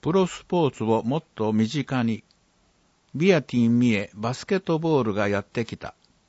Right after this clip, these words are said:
この街がプロバスケで熱狂する。二千二十六年、ビアティン三重バスケットボールのホームタウンが鈴鹿市に決定しました。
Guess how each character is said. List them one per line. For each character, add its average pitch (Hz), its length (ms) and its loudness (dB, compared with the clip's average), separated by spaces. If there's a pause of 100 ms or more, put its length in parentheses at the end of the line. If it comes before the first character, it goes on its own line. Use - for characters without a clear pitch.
(800)
こ - 100 -2
の 175 140 2
街 165 280 -2
が 113 240 -4 (200)
プ 139 100 -6
ロ 175 160 2
バ 175 140 -2
ス - 120 -14
ケ 110 120 -2
で 101 180 -4
熱 101 320 -4
狂 123 300 -2
す - 160 -12
る。 85 160 -12 (1500)
二 147 120 0
千 160 320 2
二 151 140 2
十 151 240 2
六 113 280 0
年、 98 280 0 (360)
ビ 175 180 4
ア 139 100 4
テ 120 140 0
ィ 113 60 4
ン 107 80 4
三 123 120 4
重 98 200 -2
バ 110 200 -2
ス - 120 -12
ケ 185 120 0
ッ - 20 0
ト 165 180 -2
ボ 151 220 2
ー 120 40 0
ル 117 60 0
の 117 120 2
ホ 135 280 2
ー - 40 2
ム 160 160 0
タ 139 160 0
ウ 120 80 2
ン 95 160 -2
が 85 240 -10
鈴 170 320 -2
鹿 175 120 0
市 139 160 -4
に 110 140 2
決 104 260 -4
定 139 220 2
し - 140 -8
ま 104 120 -2
し - 120 -16
た。 - 160 -14